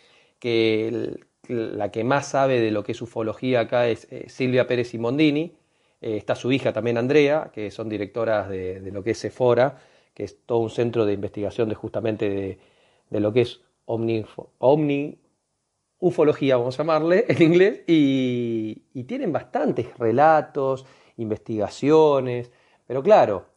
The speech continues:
eh, cuando hay un interés quizás por detrás que quiere ocultar ciertas cosas, o tergiversarlas,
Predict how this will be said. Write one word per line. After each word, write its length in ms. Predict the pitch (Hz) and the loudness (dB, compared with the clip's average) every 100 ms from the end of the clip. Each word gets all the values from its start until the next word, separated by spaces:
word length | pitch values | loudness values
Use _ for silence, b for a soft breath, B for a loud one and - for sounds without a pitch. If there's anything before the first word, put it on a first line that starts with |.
| - | -10
eh, 680 | 117 107 107 107 117 - - - | -6 -4 -4 -6 -8 -14 -16 -8
cuando 340 | 104 110 123 | -6 2 4
hay 180 | 165 160 | 4 2
un 100 | 151 | 0
interés 400 | 135 123 135 139 | -2 -2 -2 -4
quizás 300 | 131 131 123 | -6 -8 -6
por 220 | - 127 | -2 -2
detrás 340 | 123 120 120 - | 0 2 0 0
que 140 | 139 | -10
quiere 240 | - 127 123 | -4 0 0
ocultar 520 | 117 120 117 139 113 | 0 -6 0 0 0
ciertas 420 | - 117 - 117 | -6 -8 -8 -8
cosas, 380 | - 160 120 - | 0 0 0 -8
o 100 | 113 | -10
tergiversarlas, 960 | 110 110 - 101 113 - 208 147 113 - | -8 -8 -8 -6 -4 4 4 4 0 -6